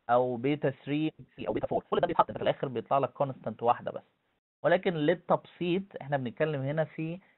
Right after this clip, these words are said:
ال، ال، آم، single regression model، مش المالتي،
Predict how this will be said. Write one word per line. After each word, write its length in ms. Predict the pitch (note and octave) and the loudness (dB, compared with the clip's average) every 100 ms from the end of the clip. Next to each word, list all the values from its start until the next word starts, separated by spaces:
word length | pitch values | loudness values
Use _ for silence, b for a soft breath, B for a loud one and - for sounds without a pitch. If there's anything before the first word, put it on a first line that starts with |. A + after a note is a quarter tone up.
| b | b
ال، 400 | A#2+ C3 B2+ A#2 | -2 0 0 2
ال، 680 | A2 G2 A2+ A2+ A2+ A2 A2 | 2 2 0 0 -4 -4 -2
آم، 580 | G#2+ G#2 G2+ G2 F2+ E2 - - - _ _ _ _ - | -2 -2 -4 -6 -10 -16 -20 -20 -20 _ _ _ _ -2
single 400 | F3 D#3+ A#2 G#2 | 0 0 -2 -2
regression 480 | G#2+ G2 A#2 - G#2+ G2 | -2 0 0 0 -4 2
model، 280 | A2 A2+ F#3 - _ _ _ _ _ _ _ _ - | 2 2 -4 -6 _ _ _ _ _ _ _ _ -14
مش 160 | A2 A2 | -6 -2
المالتي، 580 | G#2+ A#2+ B2+ - G#3+ | 4 2 2 -6 -6